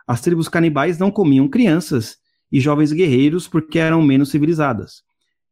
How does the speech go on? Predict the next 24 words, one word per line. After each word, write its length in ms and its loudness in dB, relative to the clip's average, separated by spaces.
Eles 320 0
o 140 -2
faziam 460 0
porque 280 -2
eram 280 0
demasiado 760 -2
civilizados. 840 -4
Haviam 400 0
acreditado 500 0
em 100 2
tantas 420 -2
coisas, 560 -2
haviam 340 0
acreditado 520 -2
em 120 0
tanta 300 -2
coisa 380 0
que 120 -4
cultuavam 680 -2
o 80 -4
que 100 -2
não 180 2
era 140 0
natural, 580 -2